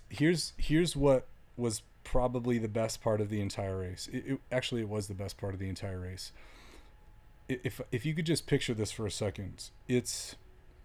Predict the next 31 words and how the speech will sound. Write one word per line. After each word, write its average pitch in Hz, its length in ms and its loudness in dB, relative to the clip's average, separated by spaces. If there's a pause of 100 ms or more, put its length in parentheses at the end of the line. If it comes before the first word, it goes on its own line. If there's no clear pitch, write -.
(320)
it's 123 200 -2
midnight, 127 560 4 (640)
one 123 240 2
A 120 160 4
M, 117 160 2
two 120 260 2
A 113 40 4
M. 113 260 2
It's, - 180 -4
it's 117 180 -2
all 117 260 0
in 113 100 2
there. 107 180 2
I'm 107 100 0
still 113 240 -4
running 110 360 0
at 104 100 -4
this - 180 -6
time. 107 380 0 (560)
It's 123 160 -2
pitch - 380 0
black. 110 440 -2 (1200)
I'm 123 140 4
in 120 80 4
the 120 80 6
middle 143 280 6
of 135 100 2
the 127 80 0
desert. 104 440 0 (840)
It's - 320 -4 (600)
thirty, 131 480 2